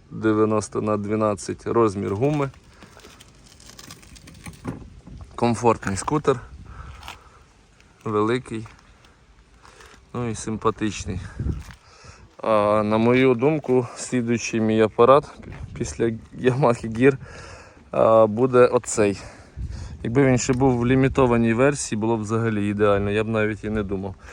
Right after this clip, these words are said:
У мене перед цим скутером була G-версія лімітована, я на неї від'їздив там в районі року, дуже задоволений технікою.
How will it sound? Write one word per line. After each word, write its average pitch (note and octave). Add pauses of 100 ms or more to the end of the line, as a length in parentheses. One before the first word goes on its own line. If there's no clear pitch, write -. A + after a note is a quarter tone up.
(300)
У -
мене A2 (440)
перед A2
цим A2+
скутером A2 (1120)
була A2+
G-версія A2+
лімітована, G#2
я G#2
на G#2
неї G#2+ (1700)
від'їздив A#2
там A2+ (680)
в A#2
районі A2+
року, A2 (160)
дуже A#2+
задоволений G#2
технікою. G#2+